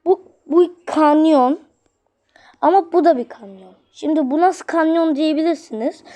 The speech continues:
Ama bunun aslında kanyonun üstünü çimen tabakaları örtmüş. Aslında bu kanyon aynısının birazcık kısası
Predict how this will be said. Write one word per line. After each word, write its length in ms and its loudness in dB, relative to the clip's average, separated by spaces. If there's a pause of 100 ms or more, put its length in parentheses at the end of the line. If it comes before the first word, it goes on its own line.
(280)
Ama 300 2
bunun 480 -2
aslında 800 0
kanyonun 560 -2
üstünü 680 -2 (440)
çimen 440 -2
tabakaları 640 2
örtmüş. 760 -6 (2000)
Aslında 680 0 (340)
bu 120 -6
kanyon 440 2 (280)
aynısının 840 0 (400)
birazcık 680 0
kısası 680 -2